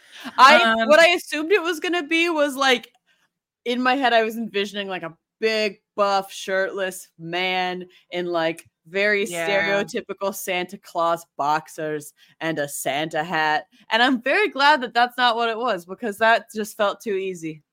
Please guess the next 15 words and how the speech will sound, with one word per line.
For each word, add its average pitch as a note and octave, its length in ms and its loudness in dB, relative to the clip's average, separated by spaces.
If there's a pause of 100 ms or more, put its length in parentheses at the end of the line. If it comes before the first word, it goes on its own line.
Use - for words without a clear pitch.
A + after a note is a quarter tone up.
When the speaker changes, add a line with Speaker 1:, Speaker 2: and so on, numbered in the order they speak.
(160)
Speaker 2:
Yeah, G#3 440 2
it F#3+ 120 -4
really A3+ 220 4
was. E3+ 520 0 (100)
Um, G3+ 640 2 (140)
I, A#3+ 140 2
I B3 80 0
do C#4 180 0
like G3 160 2
it. D3+ 80 -4
It's E3+ 140 -8
a - 40 -16
cute A#3 220 -4
cover. C#3+ 340 -8
Uh, G3 420 2